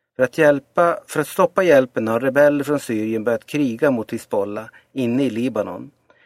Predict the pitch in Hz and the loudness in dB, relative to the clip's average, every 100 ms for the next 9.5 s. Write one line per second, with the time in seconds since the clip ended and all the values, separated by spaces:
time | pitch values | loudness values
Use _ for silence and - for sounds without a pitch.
0 | _ - 131 175 147 135 131 - - - | _ -10 -2 0 0 0 -2 -4 -16 -20
1 | - - 135 135 - 104 104 120 110 - | -20 -8 -2 -2 -2 -8 -6 -8 -10 -10
2 | 107 107 104 - 104 101 - 101 104 104 | -8 -8 -10 -6 -6 -6 -12 -10 -8 -6
3 | 110 120 127 - - - _ _ _ _ | -4 -2 -4 -6 -18 -18 _ _ _ _
4 | _ _ _ _ _ _ _ _ _ _ | _ _ _ _ _ _ _ _ _ _
5 | _ _ _ _ _ _ _ _ _ _ | _ _ _ _ _ _ _ _ _ _
6 | _ _ _ 156 202 160 113 104 - - | _ _ _ 0 4 4 2 -2 -10 -6
7 | 156 147 156 - 180 156 120 117 113 117 | -4 -2 -2 -2 -2 2 4 4 4 4
8 | 123 107 104 117 117 92 - - - 104 | 2 0 -2 0 0 -4 -8 -12 -8 -8
9 | - 139 147 - | -4 -4 -4 -8